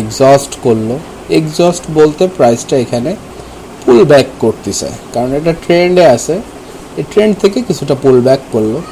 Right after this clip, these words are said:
এবং পুল ব্যাক করার সময় আপনি কোনো সিদ্ধান্ত পাচ্ছেন কি না সেটার জন্য আপনি ওয়েট করতেছেন।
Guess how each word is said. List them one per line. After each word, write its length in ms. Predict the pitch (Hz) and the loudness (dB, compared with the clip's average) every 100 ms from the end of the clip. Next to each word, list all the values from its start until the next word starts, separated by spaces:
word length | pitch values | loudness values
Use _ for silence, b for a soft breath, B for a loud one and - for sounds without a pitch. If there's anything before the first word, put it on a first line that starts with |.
| - - - - - - - - - - - - 165 | -18 -18 -20 -18 -18 -18 -18 -18 -20 -18 -20 -6 -2
এবং 120 | 160 151 | 0 2
পুল 160 | 175 185 190 | 4 4 6
ব্যাক 140 | 196 196 | 4 6
করার 220 | 180 180 - | 6 4 -2
সময় 360 | - 175 175 269 269 156 | -2 2 2 0 -4 -6
আপনি 160 | 127 120 | -4 -2
কোনো 140 | 127 226 - | -2 -2 -2
সিদ্ধান্ত 460 | - 117 120 139 170 170 | -2 0 0 0 -2 0
পাচ্ছেন 320 | 117 - 110 101 | 0 0 -8 -6
কি 60 | 104 | -8
না 60 | 131 220 - - - - - - - - - - | -8 -10 -16 -18 -18 -20 -18 -18 -18 -18 -12 -4
সেটার 300 | 170 175 143 | 0 0 2
জন্য 160 | 143 120 117 | 0 0 -2
আপনি 160 | 98 143 233 - - - - 127 | -4 -6 -6 -12 -20 -20 -14 -4
ওয়েট 240 | 127 160 147 - | 2 2 2 -4
করতেছেন। 420 | - 101 - | -4 -6 -8